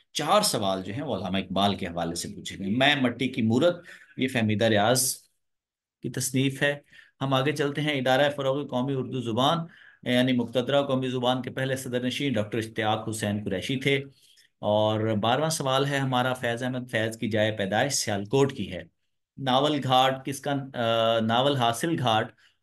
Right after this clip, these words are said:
किसका नावल है? ये बानो कुदसिया का है। मादरे मिल्लत में मादर है साबका। शेर की जमा अशार जमा की कौन सी किस्म में आएंगे? जमा मुकस्सर की किस्म में आएंगे।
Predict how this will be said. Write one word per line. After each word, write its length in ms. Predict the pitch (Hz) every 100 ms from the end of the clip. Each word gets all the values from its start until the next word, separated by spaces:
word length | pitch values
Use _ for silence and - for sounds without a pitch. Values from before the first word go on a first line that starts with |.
| _
किसका 280 | 143 143 151
नावल 320 | 147 143 147
है? 420 | 147 156 156 113
ये 60 | 117
बानो 280 | 101 92 92
कुदसिया 440 | 101 - 123 120
का 140 | 120
है। 340 | 117 113 113 113 _ _ - -
मादरे 480 | 120 120 127 139 131
मिल्लत 460 | 113 127 151 160 123
में 320 | 120 123 - - _ _
मादर 500 | 117 110 120 139 156
है 380 | 117 104 139 165 _ _ _
साबका। 760 | - - 117 113 110 90 - _ _ - - -
शेर 300 | - 165 170
की 160 | 165
जमा 420 | 135 156 143 139 - _ _ _ _ _ _ _
अशार 680 | 120 110 147 143 160 156 - _ -
जमा 360 | 113 156 165
की 120 | 127
कौन 260 | 127 120 139
सी 140 | 147
किस्म 300 | 143 143 165
में 100 | 156
आएंगे? 300 | 147 143 143
जमा 260 | 139 113 113
मुकस्सर 360 | 101 104 - 117
की 160 | 113
किस्म 280 | 120 120 123
में 100 | 110
आएंगे। 320 | 107 110 113